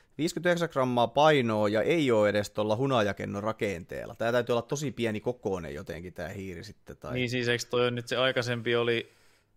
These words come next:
Speaker 2: oli tota s-, sitten M M seiskä yksi ykkönen ja
Speaker 1: Mm.
Speaker 2: siinähän oli niinku se taas se kennorakenne.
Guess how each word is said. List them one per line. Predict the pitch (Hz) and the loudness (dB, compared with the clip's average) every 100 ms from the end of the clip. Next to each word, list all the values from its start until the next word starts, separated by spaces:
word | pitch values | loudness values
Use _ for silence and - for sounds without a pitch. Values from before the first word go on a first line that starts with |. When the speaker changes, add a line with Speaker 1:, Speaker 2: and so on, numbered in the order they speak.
| _ _ - | _ _ -8
Speaker 2:
oli | 120 120 117 | -4 -4 -4
tota | 113 - 113 113 | -8 -8 -6 -6
s-, | - - - - | -8 -12 -14 -20
sitten | - 107 - - 117 120 | -18 -18 -6 -2 0 0
M | 117 | -2
M | 113 - _ _ - | -4 -10 _ _ -12
seiskä | - 120 113 - 120 - | -4 0 0 -2 -6 -4
yksi | 117 - - - | -10 -10 -12 -6
ykkönen | 147 - - 113 107 107 | -6 -8 -2 0 2 4
ja | 107 | 2
Speaker 1:
Mm. | 101 | 0
Speaker 2:
siinähän | 101 120 117 113 113 110 120 | -6 -4 -2 0 -2 -2 -2
oli | 135 135 113 | 0 2 0
niinku | 104 98 98 | -2 -4 -6
se | 101 | -6
taas | 104 98 - | -4 -4 -6
se | |
kennorakenne. | 104 113 113 110 101 98 107 101 101 101 | -2 -2 0 -2 -4 -4 -4 -4 -4 -10